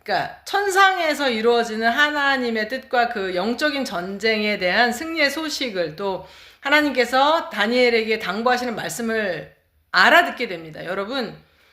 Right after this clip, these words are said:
주께서 말씀하십니다. 부활하시고 승천하시면서 우리에게 우리의 그 믿음 없음, 마음이 완악함과 믿음 없음을 꾸짖으시면서, 믿지 않음, 예수께서 살아나신 것을 보고서 믿지 않는 것을,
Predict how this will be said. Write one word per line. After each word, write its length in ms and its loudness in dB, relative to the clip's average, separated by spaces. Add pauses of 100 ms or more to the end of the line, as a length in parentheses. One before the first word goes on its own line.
(540)
주께서 320 2
말씀하십니다. 680 2
부활하시고 1300 4
승천하시면서 840 -2
우리에게 640 0 (880)
우리의 580 4
그 160 -2
믿음 260 0
없음, 520 -2 (120)
마음이 300 2
완악함과 840 2
믿음 240 -4
없음을 920 -2
꾸짖으시면서, 840 -2
믿지 320 0
않음, 420 0 (160)
예수께서 400 -4
살아나신 560 4
것을 300 -4
보고서 300 -2
믿지 280 -6
않는 280 0
것을, 400 -2